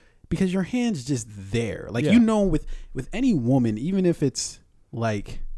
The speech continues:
Speaker 1: any sort of contact at all, is already kinda like, "Let's, you know, check your mirror at ten and two."
Speaker 2: Yeah.
Speaker 1: You know, uh, make sure everything's in correct order. You don't want anything to go anywhere it doesn't need to belong, you know? Um, and then it, it's brief,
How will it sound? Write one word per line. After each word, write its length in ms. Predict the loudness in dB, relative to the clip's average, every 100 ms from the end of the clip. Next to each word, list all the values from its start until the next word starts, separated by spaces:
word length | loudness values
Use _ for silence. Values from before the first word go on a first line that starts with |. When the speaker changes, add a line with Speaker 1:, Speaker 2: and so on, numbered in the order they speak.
| -8 0
Speaker 1:
any 240 | 6 6
sort 200 | 6 2
of 100 | 0
contact 540 | -2 -6 -2 -4 -6 -20 -20 -20 -20 -20 -20 -8
at 120 | -2
all, 380 | 2 2 0 -6 _ _ _ -4
is 120 | 0
already 280 | 2 2 0
kinda 240 | -4 -4 -4
like, 320 | -6 -8 -16 -20 _ -6
"Let's, 280 | -6 -6 -12 _ -20 -20 _
you 140 | -12 -10
know, 160 | -10 -14 _
check 220 | -4 -4 -6 _
your 180 | -2 2
mirror 240 | 4 2 0
at 100 | 0
ten 160 | 2
and 100 | 2
two." 200 | 2 -4 -4 _ -2
Speaker 2:
Yeah. 160 | 0 0
Speaker 1:
You 40 |
know, 240 | 0 -2 -2
uh, 360 | -2 -2 -2
make 160 | -2 -4
sure 300 | -2 0 2
everything's 480 | 2 0 0 0 2
in 160 | 0
correct 300 | 0 -2 -2
order. 200 | -2 -2
You 120 | 0 0
don't 80 |
want 160 | -2 -2
anything 320 | -4 -4 -4
to 40 | -2
go 280 | 0 0
anywhere 400 | 2 0 0 -2
it 60 | 0
doesn't 180 | 0 2
need 120 | 0
to 80 | -2
belong, 400 | -2 -4 -4 -6
you 100 | -4
know? 180 | -6 -8 -12 -20 -20 -12
Um, 480 | -6 -4 -2 -4 -6 _ _ _ _ _ _ _ -20 _
and 140 | 0 2
then 140 | 2
it, 100 | 0
it's 160 | -6 -4
brief, 420 | -2 -2 -6